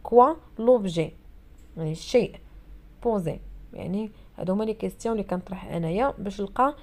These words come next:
سي او دي، ما فيش داك البريبوزيسيون. بحال complément d'objet indirect. Donc, euh، هنايا عندنا le complément d'objet direct، وهادي l'abréviation ديالو، posé après le verbe. Exemple,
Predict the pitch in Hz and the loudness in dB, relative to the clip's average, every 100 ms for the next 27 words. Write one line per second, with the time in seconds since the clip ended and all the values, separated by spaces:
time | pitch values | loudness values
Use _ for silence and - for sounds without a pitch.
0 | - - - 285 262 220 202 160 - 185 | -20 -20 -2 2 4 4 -2 -2 -4 -4
1 | - 220 208 214 208 - 220 220 202 180 | -4 -4 -4 -4 -8 -4 -4 -2 -4 -4
2 | 170 - - - - - - 202 - - | -6 -8 -10 -12 -18 -16 -2 0 2 -2
3 | 185 185 208 226 165 170 247 277 - - | -2 -4 -2 0 -2 0 -4 -4 -14 -20
4 | - - 240 190 170 143 - - - - | -6 -2 0 0 -2 -4 -12 -16 -20 -20
5 | - - - - - - - 170 147 151 | -20 -20 -20 -20 -20 -18 -10 -4 -4 -4
6 | - - - - - - - - - - | -10 -18 -20 -20 -20 -20 -20 -20 -20 -20
7 | - - - - - - 196 180 165 165 | -20 -20 -18 -18 -14 -2 0 2 2 0
8 | 165 180 185 175 139 175 220 247 233 202 | 0 0 2 2 0 -2 0 2 0 -2
9 | 202 185 175 175 165 160 156 156 220 320 | -2 -2 0 -2 -2 -6 -6 0 2 2
10 | - - - - - - - - 185 180 | -2 -20 -20 -20 -20 -20 -20 -8 -2 0
11 | 185 190 175 175 170 165 165 165 156 160 | 2 2 4 0 0 -2 -2 -6 -4 -4
12 | 165 254 330 - - - 247 202 247 - | 0 0 0 -8 -18 -4 -2 2 4 4
13 | 233 - 233 196 165 147 147 - - - | 0 0 -2 2 2 0 -4 -12 -20 -12
14 | - 240 190 190 165 - | -2 0 4 4 2 -6